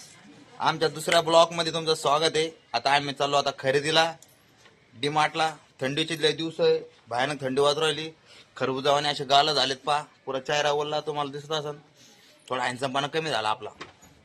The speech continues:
आता हँडसमपणा कमी होऊ द्यायचा नाही.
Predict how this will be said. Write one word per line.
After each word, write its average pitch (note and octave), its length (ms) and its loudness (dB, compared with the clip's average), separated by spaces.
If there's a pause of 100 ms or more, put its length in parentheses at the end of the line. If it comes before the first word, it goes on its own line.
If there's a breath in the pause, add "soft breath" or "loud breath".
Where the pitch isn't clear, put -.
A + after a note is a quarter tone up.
आता A#2+ 320 -4
हँडसमपणा C#3 540 -4
कमी C#3+ 240 -6
होऊ C#3 320 -2 (240)
द्यायचा C#3 300 -2
नाही. B2 160 -6